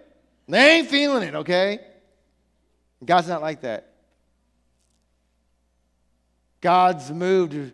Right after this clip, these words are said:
feels compassion, but then what? He responds, doesn't he? He responds. You see this in the New Testament 'cause Jesus is Yahweh. Jesus, what? Moved with compassion, and he healed their sick.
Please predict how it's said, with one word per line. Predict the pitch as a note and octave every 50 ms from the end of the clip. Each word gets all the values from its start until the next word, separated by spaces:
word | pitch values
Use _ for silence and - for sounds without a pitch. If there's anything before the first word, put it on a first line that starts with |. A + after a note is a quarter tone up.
| _ _ _ _
feels | _ _ _ D#3+ E3 E3+ E3+ D#3+
compassion, | E3 - D#3 C#3 - D3 D3 D3+ D3 - - B2 A#2 G#2+ G#2+ _ _ _ _ _ _ _ _ _
but | - -
then | - D#3+ D#3
what? | C#3+ C3+ B2 A#2 - - _ _ _ _ _ _ _ _
He | _ C3+
responds, | B2 B2 - - - A#2+ A2+ A2 G#2+ G#2
doesn't | _ A2+ A2+ A2+ B2+ C#3
he? | C#3+ C#3+ _ _ _ _ _ _ _ _ _ _ _ _ _ _ _ _ _ _ _
He | - G#3 G#3+
responds. | G#3+ F#3+ - - C4 B3 A3+ G#3 - - - - -
You | - G#3+ A#3 G#3+
see | - - D4+
this | C#4+ D4+ A#3+ -
in | F#3
the | G3+ F#3+
New | G3 G#3
Testament | - - A3 A3+ A3 A3+ G#3 F3 D#3 D3 C#3 - -
'cause | - E3 C3+
Jesus | A#2+ C#3 G#3 A3+ G3+ G#3 D#3+ F#3+
is | G#3 F#3 D#3
Yahweh. | F3 F#3 G#3+ G#3+ D#3+ C#3+ C3 A#2 - - _ _ _ _ _ _ _ _ _ _ _
Jesus, | _ - F#3 G3+ G3+ F3+ G3+ F#3+ F3+ -
what? | E3+ F#3 F#3 D#3+ C3+ - - - - _
Moved | - C3 D3 E3 F3 F3+ F3+ F#3 F3 D#3
with | E3+ E3+ E3 -
compassion, | - D3+ C3 - D3+ D3 D3 D3 - - C3+ B2+ A#2 - _ _ _ _ _ _ _
and | A#2+ B2
he | C3 B2+ B2
healed | B2 C#3+ D3 C#3+ C3+ C3 A#2+ A2+ _ _ _ -
their | A#2 A2
sick. | G#2 - - G2+ G2 - _ -